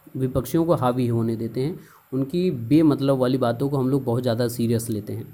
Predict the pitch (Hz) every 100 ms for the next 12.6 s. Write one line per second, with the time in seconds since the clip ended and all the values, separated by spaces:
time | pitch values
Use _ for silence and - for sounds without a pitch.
0 | - - - - _ - 131 143 151 175
1 | 160 175 180 160 175 220 160 151 160 160
2 | 160 - 139 156 139 135 139 147 139 139
3 | 139 139 139 - - - 127 120 151 151
4 | 147 135 131 123 127 127 131 - 131 123
5 | 120 127 143 151 180 127 143 135 143 135
6 | 147 151 131 151 156 143 127 135 131 131
7 | 135 - 131 127 127 127 131 127 123 147
8 | 147 - - _ - 127 135 135 131 135
9 | 135 131 131 131 131 131 131 131 135 135
10 | 143 131 123 127 127 127 131 170 - -
11 | - _ _ 127 117 127 160 - 139 139
12 | 151 175 143 127 127